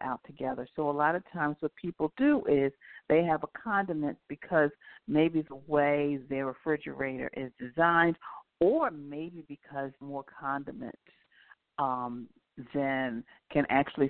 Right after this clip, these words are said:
fit in the side of the refrigerator, so they keep them in a bin. And, of course, bins are also used to corral odds and ends, like tubes of tomato, um, anchovy paste,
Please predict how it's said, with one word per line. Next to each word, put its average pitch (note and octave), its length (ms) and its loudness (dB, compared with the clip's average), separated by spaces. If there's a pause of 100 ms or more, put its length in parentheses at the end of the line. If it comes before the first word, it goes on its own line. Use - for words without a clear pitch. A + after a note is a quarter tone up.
(140)
fit G#4+ 200 2
in B2+ 100 -6
the B2+ 80 -8 (100)
side B2 220 -2
of B2 80 -18
the A#2+ 80 -14
refrigerator, B2+ 720 -2 (100)
so D3+ 60 -10
they C#3 120 0 (100)
keep D#3+ 180 -8
them C3 180 -2
in B2 100 -2
a A#2 60 -6 (100)
bin. B2 220 0 (1500)
And, F3+ 120 6
of G3 120 2
course, G3+ 240 -4 (140)
bins F3+ 260 -2 (100)
are E3+ 120 -2
also D#3+ 300 -2
used D3+ 320 -8
to F3 60 -14
corral C#3 600 -2
odds B2 360 -6
and C#3 180 -12
ends, D#3 380 -4
like B2+ 220 -2 (260)
tubes A3+ 440 2 (120)
of C3 160 2 (400)
tomato, F3+ 960 4 (640)
um, C3 360 -6 (140)
anchovy F3+ 600 -4
paste, D3+ 560 -2